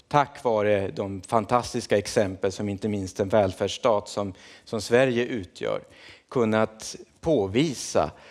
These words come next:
att jämlikhet inte behöver vara en politisk stridsfråga utan kan i allt högre utsträckning vara ett tillstånd som, eh, man av olika politisk färg faktiskt kan omfamna. Därför att det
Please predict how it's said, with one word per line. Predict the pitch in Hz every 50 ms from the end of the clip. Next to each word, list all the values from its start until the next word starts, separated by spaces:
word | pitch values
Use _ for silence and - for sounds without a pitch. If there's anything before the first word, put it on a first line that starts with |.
| - - -
att | - 120 117 117 - - - - - _ _
jämlikhet | - 127 151 139 113 101 95 98 101 - - - 160 160 147 143 - - - - - - _
inte | - 151 123 98 - 127
behöver | 113 127 120 117 131 160 165 160
vara | 143 120 117 98 92 92 95
en | 98 95 92
politisk | - 123 113 101 92 - - 98 92 -
stridsfråga | - - 113 110 - - - - - 147 143 117 101 107 90 92
utan | - 127 117 - 143 127 120 117
kan | 117 - - 147 165 165 165 151 143 139
i | - 127 127 -
allt | 139 135 135 139 131 -
högre | - 127 113 101 95 98 107
utsträckning | 110 104 98 - - - 123 135 139 139 - - 113 98 92 - - _ _ _ - - - - - - _ _ _
vara | - 123 113 101 104 101
ett | 101 - - -
tillstånd | - - 135 110 92 90 - - - - 139 120 107 101 98 98 - - - - - _
som, | - - - - 120 110 107 104 101 101
eh, | 101 101 98 95 95 - - _ _
man | - 117 107 104 104 104
av | 98 98 -
olika | - - 127 104 107 120 - - 131
politisk | - - 113 101 95 92 - - 98 - - - - - -
färg | - 147 143 127 101 90 90
faktiskt | - - 101 92 - - - 95 - -
kan | - 110 95 90 85 87 - -
omfamna. | 123 127 107 92 87 - 151 165 156 120 101 - - - - _ _ _ _ _ _ _ _ _ _ _ _ - _ _ _
Därför | - 117 104 - - 107
att | 95 - -
det | - 101 95 98 95